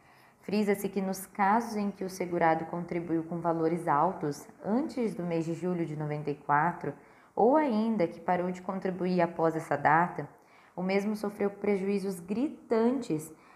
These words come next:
quando foi aplicada a regra de transição. Essa regra de transição, trazida pela nove oito sete meia, ela deixou totalmente desfavorável para esses segurados que tinham contribuições altas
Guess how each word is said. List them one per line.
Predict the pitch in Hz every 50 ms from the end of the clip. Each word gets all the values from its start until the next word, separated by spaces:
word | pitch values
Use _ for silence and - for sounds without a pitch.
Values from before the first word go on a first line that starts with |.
| - _ _
quando | - - 202 196 208 226 233 269
foi | - - 214 208 208
aplicada | 208 208 - 214 220 - - - 175 165 165 175 180
a | 180
regra | 180 185 180 175 180 180 185
de | 175 180 180
transição. | - 185 185 185 185 185 214 202 - - 165 151 151 151 151 - - _ _ _ - - - - - _ -
Essa | - 180 175 - 226
regra | 214 196 214 220 247 269 277 269
de | 233 226
transição, | - - 208 196 196 196 190 - - - 165 165 185 196 190 185
trazida | 180 - 175 170 165 170 180 175 180 175
pela | 175 185 170 170 170
nove | 175 165 165 165 156 160
oito | 165 160 160 165 175 185 180 180
sete | 175 - - 160 156 156 - -
meia, | 156 151 147 147 156 180 202 185 143 135 135 - - - _ - - - - - - - - -
ela | - 180 180 190 196 196 202 -
deixou | - - 190 202 214 208 - - 220 214 208 208 - - - -
totalmente | 262 262 277 302 294 294 285 269 254 233 220 226 226 233 226 226
desfavorável | 208 196 - - - 220 214 214 214 220 226 226 202 190 196 208 220 226 214 180 165 160 143 139 139 - - - - - _
para | - 190 180 185 190
esses | 190 196 202 196 - 208 196
segurados | - 196 185 185 180 180 170 165 165 175 175 180 180 -
que | - - 180
tinham | - - 202 208 214 214
contribuições | 214 214 202 - - 185 180 190 185 185 190 190 190 190 180 175 170
altas | 170 165 170 180 196 214 220 214 - 165 151 147 151